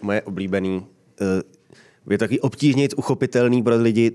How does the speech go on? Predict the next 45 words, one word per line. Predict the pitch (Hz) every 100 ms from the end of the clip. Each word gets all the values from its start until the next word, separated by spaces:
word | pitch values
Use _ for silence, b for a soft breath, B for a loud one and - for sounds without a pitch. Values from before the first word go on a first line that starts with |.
| -
co | 117 110 -
se | 120
nedívají | 107 101 110 110
na | 107
naše | 104 - 107
video, | 107 107 101 -
ale | 101
jenom | 101 107
nás | 113
poslouchají. | - 104 113 123 98 -
A |
já | 104 107 -
znova | 104 139 139
bych | 120 107
tady | 110 107
chtěl | - 117 107 B B -
využít | 117 143 131 143 -
tohoto | 123 151
prostoru | 123 107 - 110
k | 113 -
apelu, | 107 123 104 101
že | 110
tento | 107 101 123
podcast | 120 104 - 98 98 -
se | -
vyplatí | 98 - 107 113
sledovat | 104 101 104 113
na | 98
videu. | 131 101
My | 85
jsme | -
sem | 101 101
dokonce, | 101 107 113 110 B B B B
eh, | 95
donesli | 98 101 104 113 113
spousta | - 107 - 117 117
zajímavých | 95 101 104 110 117
rekvizit, | 104 107 104 107
které | 104 101
jsou | 113 110
mnohem | 107 117
zajímavější | 110 110 113 113 113 - 120
než | 117
my | 127
dva. | 117 131